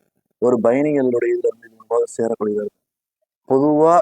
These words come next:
இப்ப ஜக்காத் அப்படின்னு பார்த்தோம்னா கிளாரிட்டியா நூத்துக்கு ரெண்டரை பர்சன்டேஜ் கொடுக்கணும் வருஷம் வருஷம்.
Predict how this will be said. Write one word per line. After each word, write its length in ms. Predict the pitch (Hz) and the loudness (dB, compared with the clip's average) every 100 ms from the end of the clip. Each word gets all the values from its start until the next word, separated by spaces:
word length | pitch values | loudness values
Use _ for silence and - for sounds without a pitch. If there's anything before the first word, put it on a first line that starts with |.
| 131 | 0
இப்ப 160 | 113 113 | -2 0
ஜக்காத் 520 | 120 - 170 175 - | -2 0 2 2 0
அப்படின்னு 360 | 120 - 151 131 | -2 0 -2 0
பார்த்தோம்னா 400 | 117 113 117 123 | -2 -2 -2 -2
கிளாரிட்டியா 680 | - 131 143 135 - 113 113 117 _ _ _ - | 0 2 2 2 0 0 0 -2 _ _ _ -4
நூத்துக்கு 460 | 135 165 - 147 143 | -2 -2 -2 0 2
ரெண்டரை 340 | 123 123 123 | 2 0 0
பர்சன்டேஜ் 440 | - 120 143 127 - | -2 -4 -4 -6 -4
கொடுக்கணும் 400 | 117 113 113 113 | -4 -2 -2 -2
வருஷம் 280 | 110 113 | -2 -2
வருஷம். 320 | 107 - 110 | -2 -4 -12